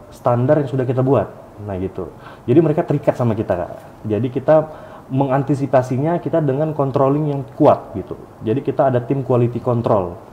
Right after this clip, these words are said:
Jadi tim ini yang ngebantu, eh, ibaratnya mengevaluasi setiap project berjalan agar tidak ada terjadi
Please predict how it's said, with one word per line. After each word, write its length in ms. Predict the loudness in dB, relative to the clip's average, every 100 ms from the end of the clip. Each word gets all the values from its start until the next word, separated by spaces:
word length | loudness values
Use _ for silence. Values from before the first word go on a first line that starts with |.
| -20 -20 -6
Jadi 140 | 2 2
tim 160 | 2 0
ini 220 | 0 2
yang 160 | 2
ngebantu, 580 | 4 4 4 2 2 2 -4 -18 -6
eh, 300 | 0 2 2
ibaratnya 320 | 2 2 2
mengevaluasi 600 | -2 -2 0 0 0 -2
setiap 300 | -6 -2 0
project 340 | 2 0 0 -4 -4
berjalan 600 | -2 0 2 2 0 -4 -14 -18 -18 -6
agar 320 | 0 2 4
tidak 200 | 2 2 2
ada 100 | 2
terjadi 640 | 0 2 2 2 2